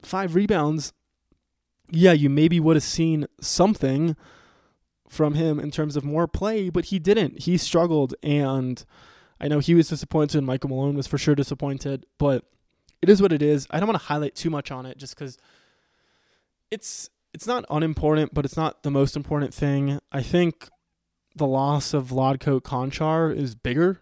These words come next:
to be honest. That loss has been noticed this season. I am gonna have an episode coming up soon about a trade deadline acquisition episode, and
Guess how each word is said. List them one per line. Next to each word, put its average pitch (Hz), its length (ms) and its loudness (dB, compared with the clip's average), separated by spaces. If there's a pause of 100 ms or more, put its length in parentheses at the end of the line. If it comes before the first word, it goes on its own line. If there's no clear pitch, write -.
to - 100 -4
be 180 100 2
honest. 180 440 -6
That 156 220 -4
loss 139 520 -6
has 143 160 -6
been 135 320 -8
noticed 147 480 2
this 160 200 0
season. 170 480 2 (460)
I 156 180 2 (180)
am 175 120 4
gonna 190 160 4
have 165 160 4
an 160 200 0
episode 156 440 0
coming 147 260 2
up - 160 -2
soon 151 320 4
about 139 240 0
a 131 60 -4
trade 160 300 2
deadline 139 440 0
acquisition 135 500 -4
episode, 135 640 -4
and 135 460 -4